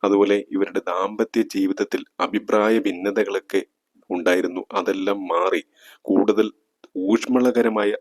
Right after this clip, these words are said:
ദാമ്പത്യ ജീവിതം ഇവർക്ക് വന്നു ചേരും. സകല സൗഭാഗ്യങ്ങളും അനുഭവിക്കാൻ ഇവർക്ക് സാധിക്കും എന്നുള്ളതാണ്. സമൂഹത്തിൽ നിലയും വിലയൊക്കെ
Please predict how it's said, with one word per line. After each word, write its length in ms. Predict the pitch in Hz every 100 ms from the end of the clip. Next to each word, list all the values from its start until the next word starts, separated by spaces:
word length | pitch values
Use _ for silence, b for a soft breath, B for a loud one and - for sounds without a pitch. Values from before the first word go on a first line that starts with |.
| _
ദാമ്പത്യ 560 | 95 87 90 95 101 110 92
ജീവിതം 460 | 95 95 98 110 101 -
ഇവർക്ക് 420 | 98 90 - 92 - -
വന്നു 260 | 87 85
ചേരും. 340 | 92 98 95 95 _ _ _ B B B _
സകല 340 | - 214 95 113 127
സൗഭാഗ്യങ്ങളും 840 | - 95 95 110 113 113 110 113 110 -
അനുഭവിക്കാൻ 760 | 87 92 90 104 104 - 107 -
ഇവർക്ക് 340 | 95 90 - -
സാധിക്കും 520 | 85 90 95 - 101 98
എന്നുള്ളതാണ്. 540 | 92 90 82 82 78 - B B B B
സമൂഹത്തിൽ 600 | - 98 110 123 123 123 123
നിലയും 460 | 104 98 95 110 120 -
വിലയൊക്കെ 580 | 98 95 104 95 -